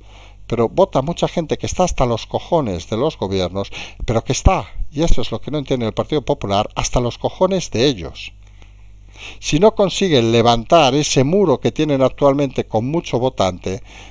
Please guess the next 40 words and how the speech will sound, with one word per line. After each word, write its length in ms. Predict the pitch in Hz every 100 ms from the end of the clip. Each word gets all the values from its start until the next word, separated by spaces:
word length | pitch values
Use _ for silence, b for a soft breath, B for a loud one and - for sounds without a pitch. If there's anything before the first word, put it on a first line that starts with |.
| B
pues 140 | 120 135
van 160 | 202
a 60 | 185
quedar, 560 | - 175 156 101 - -
pues, 160 | - 117
cuatro 320 | - 208 151
años 300 | 156 151 117
más 220 | 156 175
de 80 | -
oposición. 720 | 95 90 - 90 - 175 90 - - - - b b b b b
El 120 | 120
presidente 760 | 139 - 180 208 175 98 80 - - -
va 60 | 175
a 40 |
seguir 340 | - 147 151
aspirando. 640 | 139 - 170 165 113 87 - - -
Creemos 360 | - 208 180 -
algunos 380 | 147 175 139
que 80 | -
en 60 | 123
el 60 | 113
dos 200 | 117 156
mil 80 |
veinticuatro 640 | 139 127 139 180 160 113 -
a 120 | 123
intentar, 640 | 123 - 120 - 190 131 - B B B
con 140 | - 117
su 140 | -
amistad 420 | 107 113 - 160 147 -
peligrosa 880 | 135 127 120 117 165 170 - - - - - -
con 260 | 101 98
la 460 | 98 92 90 87 90
von 180 | 143 151
der 180 | 98 -
Torpen, 540 | 135 123 - 120 123 B B B B B
saltar 460 | - 113 110 175 160
a 80 | 113
la 80 |
Unión 300 | 110 120 165
Europea, 580 | 143 131 113 101 95 98